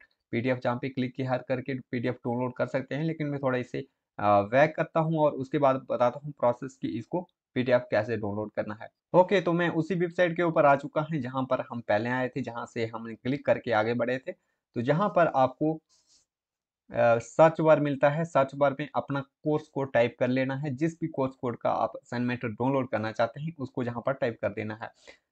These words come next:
जैसे मैं एग्जांपल के लिए बीएचआईसी वन डबल थ्री इसको टाइप कर लेता हूँ, और उसके बाद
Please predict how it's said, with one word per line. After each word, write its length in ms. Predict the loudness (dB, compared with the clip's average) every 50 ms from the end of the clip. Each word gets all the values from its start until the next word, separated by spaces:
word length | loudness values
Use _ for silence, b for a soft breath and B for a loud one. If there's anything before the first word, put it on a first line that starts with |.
| _ 2
जैसे 180 | 2 2 2
मैं 120 | 0 2 2
एग्जांपल 400 | 2 4 4 4 2 2 0 0
के 100 | 2 2
लिए 120 | 2 2
बीएचआईसी 960 | 2 0 0 2 0 0 0 0 0 0 0 0 -2 -4 -6 -6 -4 -4 -6 -10 _ _ _ _ _ _ _ _ -10
वन 340 | -6 -2 0 0 0 0 0
डबल 220 | 0 0 -2 -2 -4
थ्री 180 | -4 -4 -4 -4 -2 -4
इसको 220 | -4 -4 -4 -2
टाइप 240 | 0 0 -2 -2 -2 -2
कर 60 | -2
लेता 260 | -2 -2 -2 -2 -4
हूँ, 180 | -4 -4 -6 -10 _ _ _ _ _ _ _ _ _ _ _ _ _ _ _ _ _ _ _ _ _ _ _ _ _ _ _ 0
और 140 | 0 0 0
उसके 220 | 0 0 2 4
बाद 220 | 6 6 6 4